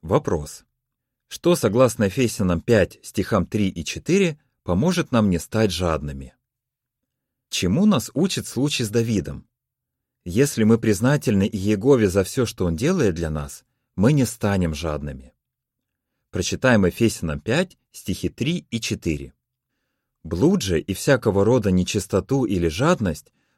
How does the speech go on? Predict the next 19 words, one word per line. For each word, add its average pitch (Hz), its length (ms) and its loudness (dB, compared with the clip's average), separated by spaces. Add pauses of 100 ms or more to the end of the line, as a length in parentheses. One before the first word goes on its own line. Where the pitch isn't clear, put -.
(100)
пусть 190 260 -2
даже 139 300 0
не 135 120 2
упоминают 131 720 2
у 82 60 2
вас, 73 320 -6 (160)
как 82 220 -6
и 92 40 -4
подобает 101 460 4
святым, 123 500 -4 (540)
а 78 140 -8
также 143 360 0
постыдное 82 540 -2
поведение, 98 840 2 (200)
глупые 127 380 4
разговоры 92 680 2
и 95 100 -6
неприличные 135 640 -2
шутки, 131 500 -4